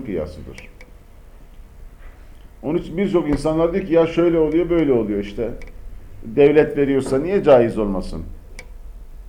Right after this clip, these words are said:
Devlet yapınca meşru olur diye, niye olmasın?" diyor.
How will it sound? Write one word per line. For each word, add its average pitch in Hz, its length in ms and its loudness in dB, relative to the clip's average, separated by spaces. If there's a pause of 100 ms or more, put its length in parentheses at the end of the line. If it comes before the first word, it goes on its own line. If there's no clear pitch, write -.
(760)
Devlet 131 340 2
yapınca 107 360 -2
meşru 156 320 -6
olur 156 260 0
diye, 98 200 -4
niye 151 100 -2
olmasın?" 101 500 -6
diyor. 65 180 -14